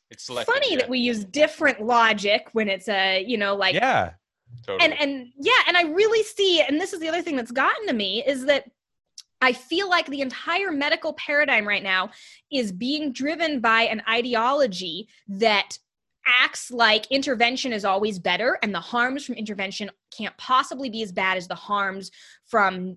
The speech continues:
Speaker 2: nature or the natural disease or the infection.
Speaker 1: Mm-hmm.
Speaker 2: Like, that's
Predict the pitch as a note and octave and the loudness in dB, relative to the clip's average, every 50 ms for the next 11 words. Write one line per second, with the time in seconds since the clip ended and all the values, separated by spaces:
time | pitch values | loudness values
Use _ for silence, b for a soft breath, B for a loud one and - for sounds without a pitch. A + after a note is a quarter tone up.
0 | _ - - F#3+ G3 G#3 G#3 G3+ G3 - - E3 E3 - F3+ F#3 F3 E3+ F3+ F#3+ | _ -14 -8 -2 0 2 2 2 0 -6 -8 -8 -8 -8 -8 -8 -6 -4 0 0
1 | F#3+ F#3+ F#3 - - G3 F3+ F3+ F3 E3+ F#3+ F#3+ F3 E3 D#3+ D#3+ - F#3 F3+ E3+ | 0 0 0 -4 -8 -8 -8 -8 -8 -8 -8 -8 -8 -10 -10 -10 -10 -12 -10 -8
2 | F3+ F3+ F3 F3 - - - F3+ - - - - - D#3 E3+ F3 F3+ B3+ D4 D4+ | -8 -10 -10 -10 -6 -2 -2 -2 -2 -4 -10 -10 -10 -12 -8 0 2 2 2 2
3 | - - - | 0 -6 -16